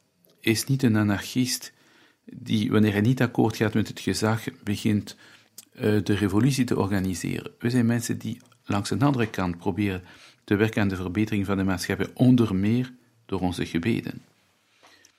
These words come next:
Hoe dan ook, de Belgische bisschoppen hebben voorzien dat, hè, een bepaalde manier is om te bidden voor de koning. En ik moet toch zeggen dat wij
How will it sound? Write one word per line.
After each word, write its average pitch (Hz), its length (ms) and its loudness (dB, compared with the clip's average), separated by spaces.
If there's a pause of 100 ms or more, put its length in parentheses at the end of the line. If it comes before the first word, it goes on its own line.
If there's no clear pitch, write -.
(640)
Hoe 135 120 4
dan 127 180 8
ook, 127 160 4
de 101 300 2 (180)
Belgische 123 600 2
bisschoppen 104 480 0
hebben 107 460 0
voorzien 95 720 -4 (440)
dat, 101 440 -2
hè, 135 200 0 (640)
een - 200 -8
bepaalde 117 360 2
manier 110 340 2
is - 180 -2
om 104 120 0
te 92 120 0
bidden 98 240 -2
voor 117 180 4
de 117 100 2
koning. 95 640 -2
En 90 280 -6 (720)
ik 92 320 -6
moet 104 160 -2
toch 110 180 -2
zeggen 117 260 0
dat 101 260 -2
wij 110 300 0